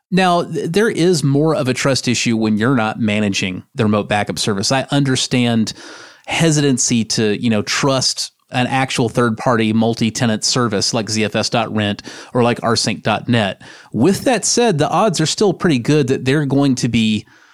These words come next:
less likely to get compromised as frequently as your own production. Because again, there's just a lot less direct,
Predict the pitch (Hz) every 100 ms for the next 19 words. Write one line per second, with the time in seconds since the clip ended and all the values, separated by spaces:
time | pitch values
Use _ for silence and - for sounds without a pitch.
0 | _ _ _ - 113 131 208 240 - 170
1 | 190 190 170 143 147 120 123 - 143 127
2 | 120 113 107 104 - - 127 - 147 135
3 | 139 117 113 101 95 113 - 123 113 113
4 | 104 107 101 - - - - 127 127 113
5 | 143 113 151 147 110 104 123 120 - 123
6 | 151 131 113 139 131 127 123 - 131 117
7 | 107 120 110 - -